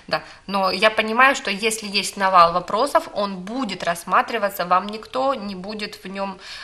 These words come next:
отказывать. Ваша задача как гражданина, как плательщика коммунальных услуг, про-, подать, подать запрос. Задача социальных органов — обработать, предоставить вам ответ.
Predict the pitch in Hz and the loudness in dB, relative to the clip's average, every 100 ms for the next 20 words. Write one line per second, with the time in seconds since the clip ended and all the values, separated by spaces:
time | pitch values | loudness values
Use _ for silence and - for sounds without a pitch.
0 | - 196 - 208 165 160 165 - - - | -4 -2 4 6 6 -2 -16 -18 -20 -8
1 | 185 226 262 254 208 202 214 233 - 202 | 8 8 10 4 -2 2 6 6 4 -2
2 | 196 196 185 185 185 196 262 269 202 190 | 0 -4 -2 -4 -4 -4 -2 0 0 -2
3 | - 208 214 240 233 220 202 180 196 190 | 0 -2 -2 -2 0 -2 -4 -4 -4 -4
4 | 196 180 170 165 185 - 202 285 - - | 0 0 0 -8 -12 -10 -6 -6 -8 -20
5 | _ - 190 175 233 240 214 170 - - | _ -6 -6 -2 0 2 4 4 2 -12
6 | - _ 180 180 220 240 214 226 214 175 | -20 _ -4 2 2 4 2 0 0 -6
7 | - - - - - - - 185 202 202 | -6 -16 -20 -20 -20 -20 -14 -8 0 4
8 | 214 214 202 196 196 185 202 220 254 269 | 4 2 -6 -2 4 4 2 0 2 4
9 | 262 269 262 - 190 190 190 180 233 - | 2 -2 -2 -2 0 0 -4 -2 -4 -4
10 | - - 196 185 180 190 185 185 180 180 | -6 -12 -6 -6 -4 -2 -2 -4 -4 -2
11 | 170 170 165 - | -4 -8 -12 -12